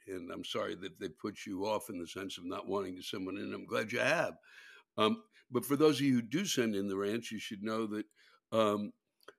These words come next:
and, and, and that, that people really do appreciate the level of the <laughs> writing, which, which I certainly have, have been, uh, really thrilled by.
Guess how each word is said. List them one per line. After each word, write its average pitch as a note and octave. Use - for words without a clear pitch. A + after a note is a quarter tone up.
and, A2
and, A2
and A2+
that, A2
that G#2+
people C#3+
really C3+
do D3+
appreciate A#2+
the A#2
level A#2
of A2
the B2+
<laughs> -
writing, B2+
which, G2+
which G#2+
I C3+
certainly A2+
have, G2+
have G#2
been, G#2+
uh, A2
really C#3
thrilled D3
by. D#2+